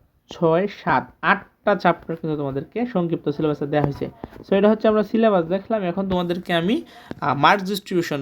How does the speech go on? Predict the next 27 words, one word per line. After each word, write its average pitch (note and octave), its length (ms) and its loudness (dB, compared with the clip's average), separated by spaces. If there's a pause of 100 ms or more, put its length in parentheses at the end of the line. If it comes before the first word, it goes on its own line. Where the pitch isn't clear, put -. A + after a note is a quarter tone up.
বা, F3+ 100 0
আহ, C3+ 640 -2 (180)
তোমাদেরকে D3+ 380 0 (120)
কী F#3 100 -2 (120)
কী, G3 100 0 (120)
কীভাবে F#3 360 2
প্রশ্ন E3 200 -2 (100)
হবে, F3 160 2 (100)
এই D3 140 2
মার্কস D#3 240 0
ডিস্ট্রিবিউশনটা D#3+ 460 -2 (100)
দেখাই C3 260 -2
দিব। B2 100 -2 (360)
So, - 140 0
এখানে G#3 220 4
দেখতে G#3 180 0
পারতেছো G3+ 280 -2 (100)
লিঙ্কে F3 320 2
ঢুকলে G3 280 0
তোমরা E3 220 0
প্রত্যেকটা F#3+ 400 -4 (100)
বিষয়ের E3 300 0
পিডিএফ D#3+ 340 0
ফাইল D#3+ 180 2
এখানে C#3+ 240 -2
পেয়ে C3+ 180 2
যাবা A#2+ 160 0